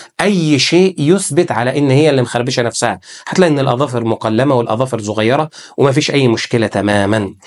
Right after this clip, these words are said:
بالنسبة أيضًا إن تيجي السيدة اللي بتكون مصابة بمس العشق ديت تلاقي إن الشعر عندك عمال بيتساقط، الشعر مش راضي يثبت، وشعرك بعد ما كان تقيل وشعر جميل كده وغزير أصبح إن هما تلات أربع شعرات يا دوبك ساترين راسك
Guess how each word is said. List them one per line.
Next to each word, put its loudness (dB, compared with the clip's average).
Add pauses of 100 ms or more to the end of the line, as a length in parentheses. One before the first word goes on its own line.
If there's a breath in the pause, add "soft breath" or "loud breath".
(420 loud breath)
بالنسبة 2
أيضًا 2
إن 2
تيجي 2 (120)
السيدة 0
اللي 0
بتكون 0
مصابة 2
بمس 0
العشق -2
ديت 0 (460 loud breath)
تلاقي 4
إن 4
الشعر 2
عندك 0
عمال 0
بيتساقط، -4
الشعر 0
مش -2
راضي 2
يثبت، -2 (420 loud breath)
وشعرك 2
بعد 0
ما 2
كان -2
تقيل 0
وشعر 0
جميل 2
كده 2
وغزير 0 (320 loud breath)
أصبح -2
إن 2
هما 4
تلات 0
أربع 0
شعرات -2
يا 0
دوبك 0
ساترين -2
راسك -2